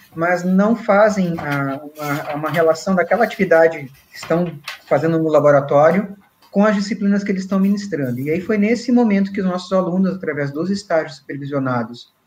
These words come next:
e também do trabalho de conclusão de curso, que muitos fizeram atividades práticas nas escolas, puderam entrar, né, puderam fazer atividades buscando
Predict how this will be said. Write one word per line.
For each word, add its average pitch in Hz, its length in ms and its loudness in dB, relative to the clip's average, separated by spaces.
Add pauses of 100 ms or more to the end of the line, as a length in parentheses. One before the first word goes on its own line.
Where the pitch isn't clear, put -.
(140)
e - 80 -12
também 160 280 2
do 160 120 -2
trabalho 143 320 2
de - 100 -4
conclusão 139 420 0
de 131 120 -2
curso, 165 400 -2
que 143 100 -2
muitos 135 240 2
fizeram 135 360 0
atividades 127 460 -2
práticas 135 480 -4
nas 123 140 -8
escolas, 143 640 0 (420)
puderam 170 520 4
entrar, 180 540 0
né, 120 120 -12
puderam 131 400 -4 (360)
fazer 151 180 0
atividades 165 800 2 (520)
buscando 175 800 0